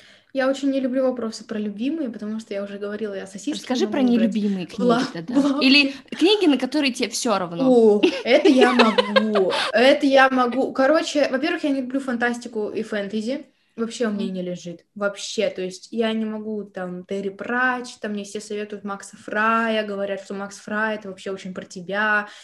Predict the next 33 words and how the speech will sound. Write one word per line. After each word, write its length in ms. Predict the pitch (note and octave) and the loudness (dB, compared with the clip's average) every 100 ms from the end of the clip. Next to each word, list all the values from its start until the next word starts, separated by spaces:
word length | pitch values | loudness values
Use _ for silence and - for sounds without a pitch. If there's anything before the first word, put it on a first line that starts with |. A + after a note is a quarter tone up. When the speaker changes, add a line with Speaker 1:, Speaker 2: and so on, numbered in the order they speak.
| - | -20
Speaker 1:
и 160 | A#3 F#3+ | -12 -6
там 240 | F#3+ F#3 | -6 -4
твой 220 | G3 F#3+ | -4 -4
вот 120 | F#3 | -4
этот 220 | F#3 F#3 - | -6 -8 -10
вот 200 | F3+ - C#4 - | -12 -12 -20 -14
вайб, 480 | - G#3 G#3+ A3 G#3+ | -4 0 2 0 -2
твой, 520 | - G3+ G3 D#3 F3+ F#3+ | -8 -4 -4 -6 -12 -6
твоё 180 | G#3+ G#3 | -4 -4
настроение, 600 | G3+ - G3 G#3+ A#3 G#3 | -6 -8 -2 -2 -2 -2
я 100 | G3+ | -4
не 100 | G3+ | -6
могу. 420 | F#3+ F#3 A3+ A#3+ _ _ _ _ _ _ _ | -8 -6 -8 -8 _ _ _ _ _ _ _
Speaker 2:
Мгм. 180 | A#3+ A#3 A3+ B3 | -2 0 -2 -4
Speaker 1:
А, 500 | G#3 G3+ G3 F#3 - _ _ | -2 0 -2 -4 -14 _ _
при 160 | C4+ F4 | -4 -2
этом 100 | B3+ | 0
я 120 | G#3 | 0
обожаю 280 | G3+ G3+ F#3 | -2 -2 -2
Гарри 140 | F3+ G#3 | -2 -6
Поттера, 360 | F4 A4+ C#4+ | -8 -6 -6
естественно, 420 | B3 A#3+ A#3 G#3+ | -2 -2 -2 -4
ну 80 | A#3 | -4
так, 260 | A#3+ A3+ - | -4 -6 -8
ностальгически. 720 | G#3 G#3 A#3 A3 G#3 - - - - - - - - - - | -10 -6 -4 -4 -6 -12 -20 -20 -20 -20 -20 -20 -20 -12 -2
А, 320 | A3+ A3 - | 0 0 -2
я 300 | A3 C4 D#4 | 2 4 4
понимаю 640 | D#4+ C#4 B3+ B3 D4 E4+ C#4 | 2 0 2 2 2 2 0
всю 220 | - D4 | -2 -2
литературную 680 | C#4 C#4 B3 A#3+ C4 B3 A3+ | 0 0 0 0 -4 -4 -4
ценность 380 | A3+ A#3 A3 G#3 | -2 -2 -2 -4
Стругацких. 800 | - G3+ G3 G3+ G#3 - C#4 - _ _ _ _ _ _ - - _ - | -8 -4 -2 -2 -4 -8 -8 -10 _ _ _ _ _ _ -20 -20 _ -4
Я 500 | A3 B3 C#4 C4+ | 2 4 4 2